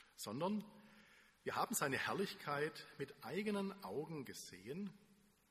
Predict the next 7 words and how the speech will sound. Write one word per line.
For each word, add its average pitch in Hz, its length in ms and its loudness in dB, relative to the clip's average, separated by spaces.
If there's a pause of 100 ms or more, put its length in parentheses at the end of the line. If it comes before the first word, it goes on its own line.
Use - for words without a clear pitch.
(280)
denn 127 100 0
er - 120 -4
empfing 135 500 0
von 113 340 -2
Gott, - 480 -6
dem 87 140 -12
Vater, 123 540 -6